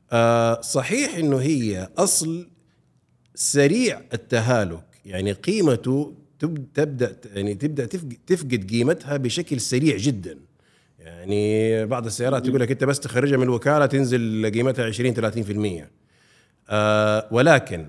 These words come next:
Speaker 1: حتى مع كده، آه، أنت تقدر إنك تاخدها عن طريق تمويل، لأنه هي أصل، بشرط إنه هي ما تتجاوز
Speaker 2: مم.
Speaker 1: إجمالي تكاليفها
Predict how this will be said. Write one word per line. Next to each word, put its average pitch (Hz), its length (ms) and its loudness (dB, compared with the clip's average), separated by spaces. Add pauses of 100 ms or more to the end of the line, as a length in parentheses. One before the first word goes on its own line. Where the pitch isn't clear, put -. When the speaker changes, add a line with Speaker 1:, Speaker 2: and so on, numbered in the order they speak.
Speaker 1:
حتى 165 500 0
مع 120 260 0
كده، 76 380 -10 (720)
آه، 107 840 2
أنت 127 240 0
تقدر 160 920 0
إنك 113 240 0
تاخدها 87 760 -6 (420)
عن 110 200 -2
طريق 113 480 -4 (140)
تمويل، 117 680 0
لأنه 104 340 -2
هي 104 200 -4
أصل، 214 480 -4 (560)
بشرط - 760 -2 (480)
إنه 101 240 -2
هي 101 300 -2
ما 156 300 0
تتجاوز 127 960 -4
Speaker 2:
مم. 123 100 -6
Speaker 1:
إجمالي 156 1080 2
تكاليفها 139 1300 -2